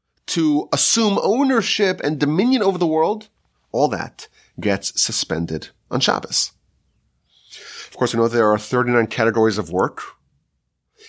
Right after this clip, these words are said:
And it's not just work, it's, it's creative work. It's work that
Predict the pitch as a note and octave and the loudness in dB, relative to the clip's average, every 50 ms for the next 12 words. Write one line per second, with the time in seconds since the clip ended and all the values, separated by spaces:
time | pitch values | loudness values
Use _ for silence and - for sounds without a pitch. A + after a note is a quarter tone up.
0 | - - - A#2+ A2+ - D3+ - - B2 - - C3 E3 F#3 D#3 C3+ - - A2 | -12 -6 -6 -4 -2 0 -2 -2 -2 -4 -6 -2 0 2 2 2 2 0 -4 -8
1 | - - - - - A2+ - - - - - - E3+ D3+ C#3 C#3+ F#3 A#3 G#3 D#3+ | -6 -6 -6 -6 -6 -8 -8 -8 -8 -6 -2 0 2 4 4 4 4 6 4 2
2 | - - D2+ - - - - - - - _ _ _ _ _ _ _ _ _ _ | 2 0 -10 -12 -12 -14 -16 -20 -20 -20 _ _ _ _ _ _ _ _ _ _
3 | _ _ _ _ - D3 - - - C#3+ B2+ A2+ B2+ D3+ F3+ F#3+ F#3 - - - | _ _ _ _ 0 0 0 0 -4 -6 -2 0 2 4 4 4 2 -2 -6 -4
4 | A#2 C#3+ C3+ C3+ C3+ C#3 C#3 C#3 - - | -2 0 2 2 2 2 0 -2 -6 -20